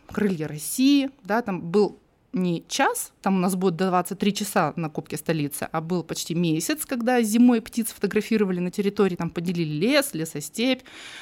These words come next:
придуралье. И за это время ты должен отфотографировать птиц. Хорошо, плохо, то есть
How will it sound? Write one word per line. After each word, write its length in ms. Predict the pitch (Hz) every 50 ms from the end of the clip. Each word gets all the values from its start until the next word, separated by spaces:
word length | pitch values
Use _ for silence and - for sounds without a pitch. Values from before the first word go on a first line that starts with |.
| - - -
придуралье. 840 | - 170 151 151 160 165 180 220 247 247 220 202 185 185 175 170 - - - - - - - -
И 160 | 285 403 403 - - _ - -
за 160 | 190 214 240
это 220 | 262 277 269 269
время 320 | 226 262 311 381 403 339 226
ты 100 | - 202
должен 340 | 208 269 294 277 262 233 -
отфотографировать 960 | - 240 - - 302 294 269 226 220 - 262 262 - 170 160 170 175 214 - -
птиц. 320 | - - 339 - - - _ _ _ _ _ _ _ _ _ _ _ _ _ _ _ - -
Хорошо, 720 | - - 277 277 - - - 262 269 269 277 277 262 262 _ -
плохо, 380 | 196 208 240 247 254 - -
то 80 | - 185
есть 140 | 196 -